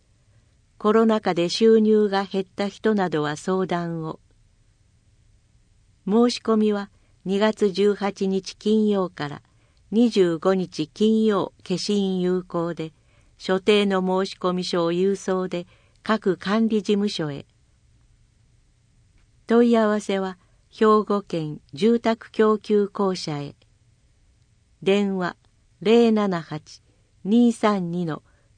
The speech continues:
九五八五。情報三、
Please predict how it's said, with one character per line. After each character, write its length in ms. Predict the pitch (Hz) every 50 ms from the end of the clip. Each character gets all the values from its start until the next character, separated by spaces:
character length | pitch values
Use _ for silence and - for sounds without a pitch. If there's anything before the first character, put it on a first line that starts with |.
| _ _
九 360 | - - 226 233 233 240 233 214
五 300 | - 220 220 196 170 151
八 400 | - 156 156 - - 190 185 175
五。 280 | - 170 160 135 - _ _ _ _ _ _ _ _ _ _ _ _ _ _ _ _ _ _ _ _ _ _ _ _ _ _ _ _ _ _ _ _ _ _ _ _ _ _ _ _ _ _ _ _ _ _ _ _ _ _ _ _ _ _ _ -
情 320 | 151 - 214 220 226 233
報 320 | 233 - - 214 214 208 208
三、 420 | - - - 190 190 190 180 -